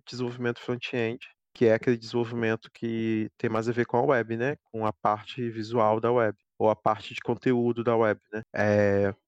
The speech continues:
que envolve H T M L e tudo isso. Ahn, e aí, quando, quando eu entrei na minha empresa atual, em dois, no final de dois mil e dezessete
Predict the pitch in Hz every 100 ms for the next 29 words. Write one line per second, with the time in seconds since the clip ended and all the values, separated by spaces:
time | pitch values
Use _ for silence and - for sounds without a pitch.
0 | _ - 113 107 107 113 107 110 110 110
1 | 120 135 160 127 143 123 107 107 - 123
2 | 123 113 - 147 - _ 117 107 107 107
3 | 104 - 113 120 123 120 127 175 _ 131
4 | 127 139 139 135 131 120 _ 120 117 127
5 | 127 123 120 123 127 127 123 120 120 123
6 | 113 117 127 113 170 139 117 - _ -
7 | 110 107 113 107 113 113 117 143 -